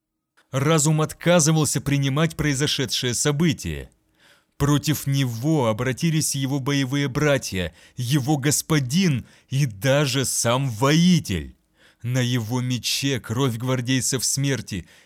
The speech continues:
и предстоит проливать ее вновь и вновь. А еще гнет тяжелых предчувствий, загадочное пророчество мертвого младенца ксеносов,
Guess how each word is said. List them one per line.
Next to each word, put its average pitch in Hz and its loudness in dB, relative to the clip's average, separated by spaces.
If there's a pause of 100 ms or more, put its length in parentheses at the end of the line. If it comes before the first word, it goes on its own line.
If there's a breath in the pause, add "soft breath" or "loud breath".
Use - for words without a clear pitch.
и 123 -2
предстоит 139 -2
проливать 120 -4
ее 135 -2
вновь 127 -2
и 151 0
вновь. 117 -2 (880 soft breath)
А 110 -2
еще 110 -2
гнет 127 -2
тяжелых 117 -4
предчувствий, 110 -6 (320 soft breath)
загадочное 123 -4
пророчество 123 -4
мертвого 123 -6
младенца 123 -6
ксеносов, 117 -6